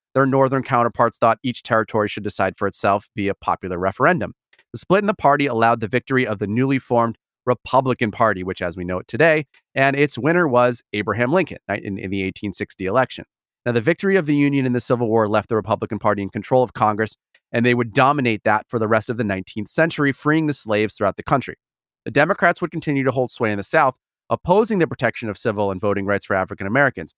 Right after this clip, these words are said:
This is where we'd see the Southern state legislatures create and enforce Jim Crow laws. Now, at the end of the nineteenth century, the Republican Party would begin to resemble the party as we know it today, the party of big business,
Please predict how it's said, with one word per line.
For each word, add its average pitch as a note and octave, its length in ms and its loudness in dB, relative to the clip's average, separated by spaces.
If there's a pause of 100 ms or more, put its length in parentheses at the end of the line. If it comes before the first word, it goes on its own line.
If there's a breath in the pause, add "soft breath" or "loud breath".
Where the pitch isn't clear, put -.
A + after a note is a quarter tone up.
(300)
This D#3+ 80 2
is E3 80 -2
where D#3 160 4
we'd C#3+ 140 0
see C#3+ 120 -2
the B2 120 -4
Southern A2 280 0
state G2 220 -4
legislatures A2 640 -2
create C#3 320 0
and B2+ 120 2
enforce A2+ 340 -2
Jim F#2 160 -8
Crow D3+ 240 2
laws. F#2 300 -4 (400)
Now, B2+ 80 2
at B2 80 0
the D3+ 120 0
end E3 120 2
of F3 80 2
the E3+ 80 2
nineteenth D#3+ 420 0
century, A#2 380 -2
the A#2 80 0
Republican C3 440 -2
Party B2+ 260 0
would A#2 140 -2
begin A2+ 260 0
to A#2 40 -2
resemble G#2 340 -2
the G#2 80 -2
party G2+ 280 0
as F#2 100 -6
we G2+ 60 -4
know F2 160 -6
it - 80 -20
today, C#3+ 400 0 (200)
the - 80 -8
party G#2+ 240 0
of F#2+ 120 -2
big F#2 200 -6
business, D3+ 420 0